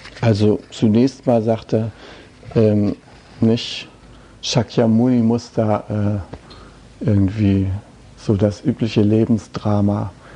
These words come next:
entfalten, um einen wichtigen Aspekt der Weisheit oder des Lebens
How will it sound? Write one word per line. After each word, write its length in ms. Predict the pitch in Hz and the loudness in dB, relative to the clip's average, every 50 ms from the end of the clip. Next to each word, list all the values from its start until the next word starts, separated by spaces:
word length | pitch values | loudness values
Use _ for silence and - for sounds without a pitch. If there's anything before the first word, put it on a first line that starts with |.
| - - - | -20 -20 -4
entfalten, 760 | - - 104 95 - - - 107 107 110 107 - 131 123 120 | 0 2 2 2 0 -2 -2 0 0 0 0 0 -2 -2 0
um 240 | - 113 113 - - | 0 -2 -2 0 0
einen 280 | 110 110 107 101 104 | 0 2 2 0 0
wichtigen 520 | 127 120 - - - - 131 127 127 - - | -2 -4 -6 -6 -6 -4 -2 -2 -2 -4 -4
Aspekt 840 | 117 117 - - - - - - 117 117 - - - - - - - - - - - - - - - - - - - - - - - - - - - - - - - - - - - - - 127 - - - - - - - - - - - - - - - - - - - - - - - - - - - - - - - - - - - - - - - - - - - - - - - - - - - | -6 -6 -6 -8 -16 -12 -4 -4 -4 -4 -4 -10 -18 -18 -18 -18 -20 -20 -20 -20 -20 -20 -20 -20 -20 -20 -20 -20 -20 -20 -20 -20 -20 -20 -20 -20 -20 -20 -20 -20 -20 -20 -20 -20 -20 -20 -20 -20 -20 -20 -20 -20 -20 -20 -20 -20 -20 -20 -20 -20 -20 -20 -20 -20 -20 -20 -20 -20 -20 -20 -20 -20 -20 -20 -20 -20 -20 -20 -20 -20 -20 -20 -20 -20 -20 -20 -20 -20 -20 -18 -18 -18 -18 -18 -20 -20 -20 -8 -4
der 420 | - 117 110 110 117 117 113 120 - - - | -2 0 0 0 -2 -4 -6 -6 -10 -12 -8
Weisheit 920 | - 110 107 - - 123 120 120 - - - 113 110 117 117 - - - - - - - - - - - - - - - - - - - | -6 -2 -2 0 0 0 -2 -4 -4 -4 -4 -2 -2 -2 -4 -8 -12 -18 -20 -20 -20 -20 -20 -20 -20 -20 -20 -20 -20 -20 -20 -20 -8 -2
oder 440 | - 113 107 98 98 98 101 110 113 - - - - - - - - - - | 0 2 2 2 0 0 -2 -4 -6 -10 -18 -20 -20 -20 -20 -20 -20 -6 -4
des 220 | 117 104 - - - | -4 -4 -4 -2 0
Lebens 640 | 117 113 120 117 117 117 123 120 113 - - - | 2 4 4 4 2 2 0 -2 -2 -4 -10 -18